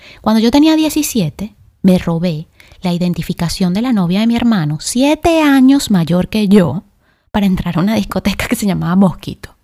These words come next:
Lo conseguí. Conseguí entrar a la discoteca con una identificación siete años mayor que yo. También recuerdo que a los veintisiete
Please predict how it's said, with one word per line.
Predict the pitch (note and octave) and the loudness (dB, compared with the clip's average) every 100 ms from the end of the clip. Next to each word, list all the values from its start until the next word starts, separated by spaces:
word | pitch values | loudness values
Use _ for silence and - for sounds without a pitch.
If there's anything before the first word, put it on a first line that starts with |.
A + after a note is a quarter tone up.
| _ - | _ -2
Lo | F3+ | -2
conseguí. | E3+ E3 E3 F3 - _ - | -2 -4 -6 -6 -8 _ -2
Conseguí | F#3+ F#3+ G3 | 0 0 0
entrar | A3+ C4 D4 F4+ | 0 2 2 2
a | |
la | G#4 | 2
discoteca | A#3+ - G#3+ - - - | 0 -2 -4 -6 -8 -6
con | G#3 | -2
una | F3+ G#3 | 0 0
identificación | C#4 B3+ G#3 G#3 - C4+ E4 | 0 -2 -4 -4 -2 -4 -2
siete | B3 B3+ D4+ | -4 -2 0
años | C4+ D#4+ | -2 0
mayor | A#3 F3 G3 | 2 2 2
que | B3 | 2
yo. | G3+ - - _ _ _ _ _ _ - | 2 -2 -16 _ _ _ _ _ _ -2
También | C4 C4 C#4 | 2 4 2
recuerdo | F#4 - C4+ D#3 G#3+ - _ _ - | 0 2 2 2 -4 -8 _ _ -20
que | - | -8
a | D3+ | 2
los | C#3+ | 6
veintisiete | G#3 A#3 C#4+ - G3+ D3+ A3+ | 6 4 -4 -2 -4 -4 -10